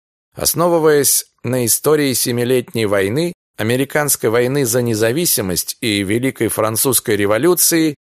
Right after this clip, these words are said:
Кант осмелился увидеть в глобальных потрясениях первые намёки на новый, более мирный международный порядок.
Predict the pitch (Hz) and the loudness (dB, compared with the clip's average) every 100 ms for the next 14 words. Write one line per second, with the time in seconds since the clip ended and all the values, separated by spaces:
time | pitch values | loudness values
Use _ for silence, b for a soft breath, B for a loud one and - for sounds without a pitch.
0 | _ - 196 180 147 135 156 170 160 - | _ -2 0 0 -2 0 -2 0 0 0
1 | 143 135 135 160 156 - _ _ - 98 | 2 0 0 -2 -4 -6 _ _ -10 -2
2 | 127 127 156 156 143 - 131 - 104 - | 0 2 0 2 -2 -2 -2 0 -2 0
3 | 156 147 135 117 - - 117 139 131 127 | 0 0 -2 -4 -12 -2 2 2 2 2
4 | 127 113 110 139 139 131 135 - 156 165 | 0 -2 -2 -2 -2 -4 -6 -4 -2 0
5 | 135 160 156 143 104 156 156 143 127 160 | 0 0 0 -2 0 0 2 0 0 0
6 | 160 156 147 139 120 127 120 113 139 120 | 0 0 0 -2 0 0 0 0 0 0
7 | 123 110 117 107 71 55 55 - | -4 -2 -2 -2 -4 -6 -12 -16